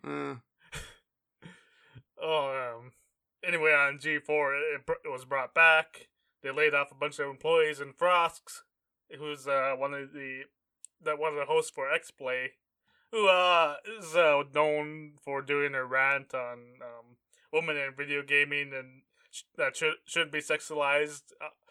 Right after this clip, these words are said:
Speaker 2: on the same channel that had, uh, later had a woman do a dunk into a, uh, it's like one of those kiddie pools.
Speaker 1: Hmm.
Speaker 2: And, yeah, this, I, I don't know which woman it was, but, uh,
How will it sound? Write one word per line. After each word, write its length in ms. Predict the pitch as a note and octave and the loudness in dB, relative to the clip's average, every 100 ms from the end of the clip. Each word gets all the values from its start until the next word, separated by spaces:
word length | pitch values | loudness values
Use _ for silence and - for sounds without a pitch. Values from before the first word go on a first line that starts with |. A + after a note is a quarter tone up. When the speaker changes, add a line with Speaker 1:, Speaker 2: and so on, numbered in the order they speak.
| - - | -20 -12
Speaker 2:
on 140 | C#3 C#3 | -10 -8
the 80 | C3+ | -2
same 260 | D#3 D3+ | 0 0
channel 480 | - C#3+ C#3 D3 C#3+ | 0 2 2 0 0
that 220 | C#3+ B2+ | 0 -2
had, 360 | - C3 C3 C3+ | 0 2 2 2
uh, 300 | C3+ C3 C3 | -2 -2 0
later 300 | D3 C#3 B2+ | 2 2 0
had 300 | C3 B2+ B2+ | 0 -2 -2
a 240 | B2 A#2+ - _ _ _ | -4 -6 -10 _ _ _
woman 340 | D#3 D#3+ D3+ C#3+ | 0 0 -2 -4
do 160 | C#3+ C#3 C3+ | -8 -4 -2
a 100 | C#3 D#3 | -2 _
dunk 420 | D3 D#3+ D3 _ C#3 B2 - | 2 2 2 _ -14 -14 -14
into 280 | C#3+ C#3 C3+ | -14 -8 -4
a, 180 | C3 B2+ | -2 -2
uh, 320 | B2 B2 A#2+ A#2+ - _ _ _ _ _ _ _ - | -2 -4 -6 -12 -16 _ _ _ _ _ _ _ -10
it's 140 | E3 | 0
like 180 | F3 F3 | 2 4
one 100 | G3+ | 4
of 60 | F#3+ | 4
those 180 | D#3+ - | 2 -2
kiddie 240 | E3+ G#3+ | -8 -8
pools. 680 | G#3+ C4+ C#4+ C4+ - - - _ _ _ _ _ _ D#3+ | -6 -4 -4 -6 -10 -16 -20 _ _ _ _ _ _ -10
Speaker 1:
Hmm. 180 | A#2+ | -8
Speaker 2:
And, 680 | A#2 C#3 C3+ C3+ C3 B2+ B2+ _ _ _ _ _ _ _ _ | -4 0 2 0 -2 -8 -16 _ _ _ _ _ _ _ _
yeah, 180 | D3 C#3 | -2 0
this, 260 | C#3 - - _ _ | -2 -6 -14 _ _
I, 120 | D#3 E3 E3 | -4 0 6
I 100 | F#3 | 6
don't 100 | G3 | 6
know 180 | E3+ | 2
which 240 | E3+ E3+ D3 | 0 -4 -6
woman 280 | D3 E3+ C#3+ | -6 -4 -4
it 120 | C3+ | -2
was, 220 | C#3+ C#3+ | 0 -2
but, 160 | D3 D3 _ _ _ _ - | -4 -10 _ _ _ _ -16
uh, 140 | C#3+ | -16